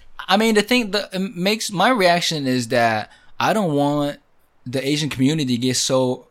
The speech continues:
mad over this that we end up doing and saying things that make us look just as stupid. You know, like, like, uh, like,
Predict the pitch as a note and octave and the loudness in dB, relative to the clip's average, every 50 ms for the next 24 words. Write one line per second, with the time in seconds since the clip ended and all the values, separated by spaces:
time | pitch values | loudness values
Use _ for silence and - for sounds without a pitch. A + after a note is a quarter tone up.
0 | _ - B2 A#2+ C3 D3 E3 E3+ D#3 C#3 C3 B2 B2+ A#2+ B2+ B2 B2 A#2 - B2+ | _ -2 0 0 2 4 2 2 2 2 0 0 0 0 0 -2 -2 -2 0 0
1 | A#2+ A#2 A2+ A2 G2+ G#2 B2 D3+ F3+ F#3+ A3 - _ _ _ _ _ _ _ C3 | 2 2 2 0 -2 -2 -2 -2 -2 -4 -10 -14 _ _ _ _ _ _ _ 0
2 | C3 C#3 B2+ B2 B2+ - - - - C3+ C3+ D#3+ D#3+ C#3 B2 A#2 A2+ - C#3 C#3+ | 2 2 0 -2 -4 -8 -12 -4 -2 0 0 2 2 0 0 0 0 0 -2 -2
3 | E3 D#3 B2+ B2 B2 B2 C3 B2+ C#3 C#3 D3 C#3 - - - _ E3 F3+ F3+ - | -2 -2 -2 -2 -2 -2 -2 -2 -2 -4 -4 -4 -6 -14 -14 _ -4 -4 0 0
4 | G3 F3+ E3 G3 F#3+ F3 - - A3+ B3+ B3+ B3 A#3+ - - - F4 E4+ - - | -2 0 0 -2 -4 -4 -2 -2 -2 -2 -2 -4 -4 -4 -2 -2 -4 -4 -4 -8
5 | D2 - - _ - _ _ - _ _ _ - C#3+ C#3+ C#3+ C#3+ D3 D3 D3 D3 | -12 -12 -16 _ -20 _ _ -20 _ _ _ -2 0 2 2 4 4 4 4 4
6 | D3+ C#3+ C#3 C#3 - - - - - - - - - C#3 C#3 C#3 C3 - - - | 4 2 2 0 -2 -10 -20 -20 -20 -20 -20 -6 -2 0 0 0 -2 -6 -4 -2
7 | C#3 C#3+ - - - - - - - - - _ - D3+ D3+ D3+ - | -2 -2 -2 -4 -12 -16 -16 -16 -16 -16 -20 _ -4 -4 -2 -2 -4